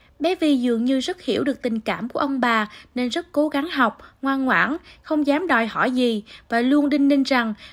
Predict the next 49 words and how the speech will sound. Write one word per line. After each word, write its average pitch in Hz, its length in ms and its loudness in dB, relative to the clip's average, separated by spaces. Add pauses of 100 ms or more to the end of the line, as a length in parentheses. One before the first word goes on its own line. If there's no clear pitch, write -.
(100)
dù 277 160 2
có 370 140 -4
ra 359 140 -2
sao 285 440 -2
thì 247 140 -6
chỉ 214 180 -6
muốn 269 200 -2
sống 285 320 -4
bên 311 120 -2
ông 247 200 -4
bà 214 120 -2
nội 196 360 -2
và - 120 -4
anh 220 120 -4
trai 226 280 -4
của 226 120 -4
mình, 247 260 0 (340)
tức 359 200 -4
là 220 120 0
cháu 240 180 -4
ngoại 208 280 -2
của 214 120 -4
ông 240 180 0
Trương 240 280 -2
và 214 120 -6
bà 185 160 -6
Luông. 240 280 0 (1300)
Hiện 247 220 0
tại, 196 320 0 (220)
cả 254 80 -4
gia 302 120 0
đình 254 200 0
ông 262 220 -2
bà 220 240 0
chỉ 233 160 -6
mong 277 240 0
chính 285 220 -4
quyền 226 300 -2
có 302 100 -6
sự - 160 -6
đặc 202 240 -6
cách - 180 -8
cho 262 100 -2
bé 233 280 -2
để 240 140 -4
bé 233 200 -4
được 254 220 -4
đi 254 140 0
học, 233 240 2